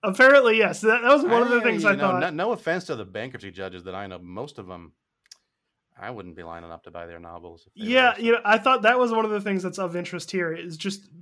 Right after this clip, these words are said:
Speaker 1: the fact that there's apparently a working judge who nevertheless is interested in and has the time to write multiple <laughs> novels, apparently.
Speaker 2: Yeah.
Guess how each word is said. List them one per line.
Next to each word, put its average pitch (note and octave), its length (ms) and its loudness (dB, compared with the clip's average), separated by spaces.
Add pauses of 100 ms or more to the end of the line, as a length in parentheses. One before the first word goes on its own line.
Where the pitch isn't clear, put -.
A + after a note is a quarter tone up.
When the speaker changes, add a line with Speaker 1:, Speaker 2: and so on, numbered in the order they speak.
Speaker 1:
the E3 80 -10
fact F#3 360 -2
that E3+ 280 -6
there's F3 180 -8
apparently G3 680 -4 (280)
a E3+ 100 -8
working G3+ 520 0
judge F3+ 480 2
who G#3+ 220 0
nevertheless F#3 720 0
is F#3 200 -4
interested G3+ 460 -6
in G3 240 -2
and F3+ 140 -4
has F#3+ 280 -4
the E3+ 100 -8
time E3+ 580 -6 (340)
to F#3+ 120 -8
write F3+ 300 -2
multiple F#3+ 840 0
<laughs> - 20 -8
novels, E3+ 640 -8 (100)
apparently. F3 440 -14
Speaker 2:
Yeah. A#2 220 -8